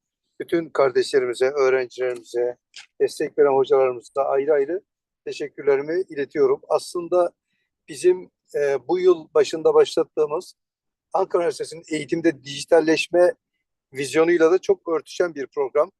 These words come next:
Gerçekten sizi gönülden kutluyorum. Buna bir destek anlamı da, e, taşıyor. E, aslında üniversitede hepimiz öğrenciler için varız. Yani öğrenciler ne kadar varsa biz de o kadar varız. Dolayısıyla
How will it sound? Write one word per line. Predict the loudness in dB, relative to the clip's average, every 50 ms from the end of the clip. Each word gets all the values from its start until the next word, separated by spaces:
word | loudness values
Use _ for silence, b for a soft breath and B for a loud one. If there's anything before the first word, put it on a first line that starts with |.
| _ _ _ _ _ _ _ _ -4
Gerçekten | -2 -2 -2 -4 -6 -12 -10 -10 -12
sizi | -12 -12 -10
gönülden | -6 -4 -4 -4 -2 -4 -4
kutluyorum. | -4 -4 -10 -14 -14 -16 -8 -2 0 2 2 2 -2 -4 -10 -16 -8
Buna | -2 0 2 2 0 -2 _ _ _ _ _ _ _ _
bir | -14 -6 -2
destek | 0 0 0 0 -2 -2 0
anlamı | 0 0 0 0 0 0
da, | 0 0 0 -2 _ _ -10
e, | -8 -6 -6 -4 -6 -6 -8 -10 -10
taşıyor. | -12 -12 -10 -6 -4 -4 -4 -4 _ _ _ _ _ _ _ _ _ _ _ -8
E, | -6 -4 -4 -4
aslında | -2 -2 -2 -2 -4 -4 -4 -2 0
üniversitede | 0 2 2 2 2 0 -2 -2 0 0
hepimiz | 0 0 -2 -4 -6 -6 -6 -8 -8 -20 _ _ _ _ _ _ _ _ 0
öğrenciler | 2 4 4 4 2 0 0 2 2 2
için | 2 0 -6 -16 -12 -8
varız. | -8 -8 -8 -8 -12 -18 -16 -6
Yani | -2 -2 0 0 0 0
öğrenciler | 2 2 4 2 2 -2 -6 -4 -2 0 0 0 -2 _ -10
ne | -12 -8
kadar | -4 -2 0 0 0 0
varsa | 2 0 0 0 -2 -4 -10 -10 -10
biz | -12 -8
de | -8
o | -6 -4
kadar | -2 0 2 2 2
varız. | 0 0 -2 -2 -4 -10 -18 -20 _ _ _ _ _ _ _ -20 -20 -12 -6 -2
Dolayısıyla | 0 2 0 0 0 0 2 2 2 2 -2